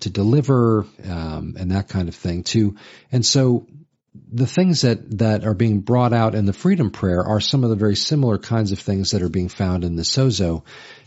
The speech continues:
uh, meetings. And in, within the Sozo meetings,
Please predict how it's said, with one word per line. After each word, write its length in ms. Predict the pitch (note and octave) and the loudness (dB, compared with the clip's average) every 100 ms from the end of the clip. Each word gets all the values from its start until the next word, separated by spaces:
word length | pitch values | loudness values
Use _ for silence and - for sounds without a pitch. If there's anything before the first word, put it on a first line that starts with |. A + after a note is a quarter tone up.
| - | -4
uh, 200 | F#2 F2+ | 0 2
meetings. 500 | G#2+ C#3+ G2+ D#2 F#2+ | 2 2 0 -4 -4
And 200 | G#2+ G#2 | -2 0
in, 220 | B2 A2+ | 0 0
within 300 | A#2 A#2+ C#3 | 0 2 2
the 60 | A#2+ | 0
Sozo 760 | - C#3 B2 A#2+ G#2 F#2 F2+ _ _ - | 0 0 0 0 0 -2 -4 _ _ -6
meetings, 720 | A#2 F3 D3+ D2+ D2 G2+ | 0 2 2 -2 -4 -8